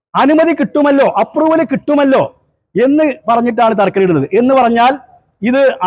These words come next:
ആളുകളുടെ കണ്ണിൽ പൊടിയിടാൻ വേണ്ടിയിട്ടുള്ള, നഗരസഭാ തെരഞ്ഞെടുപ്പ് മുന്നിൽ കണ്ടുകൊണ്ടുള്ള രാഷ്ട്രീയ നാടകമാണ്. ഇത് പൊതുജനം തിരിച്ചറിയണം.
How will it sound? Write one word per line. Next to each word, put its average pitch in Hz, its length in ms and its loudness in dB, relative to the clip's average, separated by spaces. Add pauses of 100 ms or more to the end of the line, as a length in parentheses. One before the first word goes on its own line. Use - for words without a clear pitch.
ആളുകളുടെ 254 500 0 (140)
കണ്ണിൽ 233 400 0 (480)
പൊടിയിടാൻ 233 600 2 (120)
വേണ്ടിയിട്ടുള്ള, 208 480 0 (560)
നഗരസഭാ 254 500 0 (140)
തെരഞ്ഞെടുപ്പ് 226 540 -2
മുന്നിൽ 240 260 0 (100)
കണ്ടുകൊണ്ടുള്ള 208 560 2 (540)
രാഷ്ട്രീയ 240 460 -2 (140)
നാടകമാണ്. 214 680 2 (420)
ഇത് 240 100 -2 (120)
പൊതുജനം 240 520 -2
തിരിച്ചറിയണം. 226 640 0